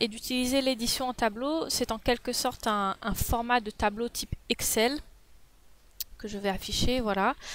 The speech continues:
euh, qui vous permet de modéliser votre projet donc dans Excel avec les données d'entrée type nœud, les barres, et cetera, euh, de le copier ici pour avoir votre projet d'ancien engineer.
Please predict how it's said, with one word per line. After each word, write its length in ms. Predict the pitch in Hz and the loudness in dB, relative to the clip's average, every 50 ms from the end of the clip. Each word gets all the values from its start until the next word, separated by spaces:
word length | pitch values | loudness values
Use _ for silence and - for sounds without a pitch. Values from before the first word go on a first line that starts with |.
| - - - - - - | -12 -12 -10 -2 2 4
euh, 220 | 214 202 202 202 | 6 6 6 4
qui 180 | - - - 262 | 4 4 2 2
vous 100 | 269 262 | 2 2
permet 300 | - 262 233 247 262 254 | 4 4 6 6 4 0
de 140 | 220 240 | 0 0
modéliser 520 | 226 233 240 233 240 247 240 240 233 262 269 | 0 0 0 2 2 2 2 4 4 4 2
votre 300 | 240 240 226 - - 226 | 4 2 0 -2 -4 -12
projet 400 | - - - 233 226 214 247 240 | -10 -6 -4 -4 -2 0 -2 -2
donc 160 | 214 208 202 | -2 -4 -6
dans 140 | 190 220 220 | -2 0 0
Excel 420 | 220 214 - - - 247 254 254 - | 0 0 0 2 4 4 4 4 4
avec 200 | - 202 196 202 | 2 2 2 2
les 140 | 202 208 208 | 0 0 -2
données 300 | 185 202 208 208 220 214 | 0 -2 -4 -2 -2 -2
d'entrée 400 | 202 202 202 196 - - 220 214 | -4 -4 -6 -4 -4 -2 -2 -2
type 340 | - - - 220 - - - | -2 -2 -4 -4 -4 -6 -10
nœud, 440 | 208 202 202 214 220 220 226 226 226 | -8 -6 -6 -4 -2 0 0 0 2
les 120 | 208 208 | 2 0
barres, 260 | 202 190 202 202 208 | 2 2 2 2 2
et 60 | 208 196 | 0 -2
cetera, 500 | - - - - - 190 190 202 240 269 - - - - - - - - - - | -4 -8 -6 -4 -4 0 2 2 2 2 0 -6 -10 -10 -10 -10 -12 -6 2 4
euh, 440 | 208 196 196 190 190 190 190 190 196 - - - - | 4 4 4 2 0 -4 -8 -10 -8 -8 -8 -8 -6
de 120 | 202 202 220 | -4 -4 -4
le 80 | 214 - | -4 -4
copier 420 | - - 262 - - - 269 262 | -6 -8 -8 -6 -2 0 2 2
ici 460 | 254 233 - - 269 277 294 302 285 - | 2 2 0 2 2 2 2 0 0 -2
pour 200 | - - 254 240 | -4 -2 0 0
avoir 240 | 220 214 233 247 247 | 2 2 2 0 0
votre 240 | 233 220 - - 220 | -2 -4 -6 -8 -10
projet 340 | - - 233 214 240 254 | -8 -6 -6 -2 -2 -4
d'ancien 480 | 220 208 226 240 226 - - 233 226 226 | -2 -2 -2 -2 -2 -2 0 -2 -2 -2
engineer. 320 | 220 202 - - - - | -6 -8 -10 -10 -12 -14